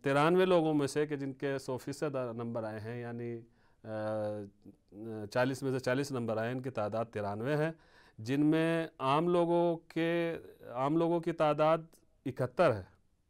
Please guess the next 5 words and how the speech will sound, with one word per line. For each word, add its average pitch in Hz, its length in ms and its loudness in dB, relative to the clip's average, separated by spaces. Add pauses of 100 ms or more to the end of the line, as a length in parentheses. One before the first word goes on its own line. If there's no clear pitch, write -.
(580)
اور 170 440 6
دینی 160 480 0
طلاب 156 480 2
کی 175 140 -2
تعداد 131 460 0